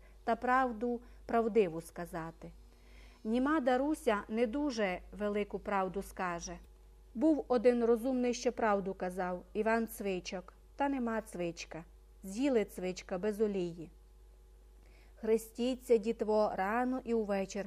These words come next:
хрестіться, та просіть Бога, аби вас обминула така тяжка судьба.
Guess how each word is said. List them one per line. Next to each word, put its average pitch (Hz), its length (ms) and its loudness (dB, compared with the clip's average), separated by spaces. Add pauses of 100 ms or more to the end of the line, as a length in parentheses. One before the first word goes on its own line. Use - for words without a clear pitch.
хрестіться, 185 680 -8 (380)
та 226 120 6
просіть 240 480 0
Бога, 233 480 2
аби 220 260 0
вас 262 300 0
обминула 226 600 -2
така 185 300 -8
тяжка 185 400 -10
судьба. 185 520 -6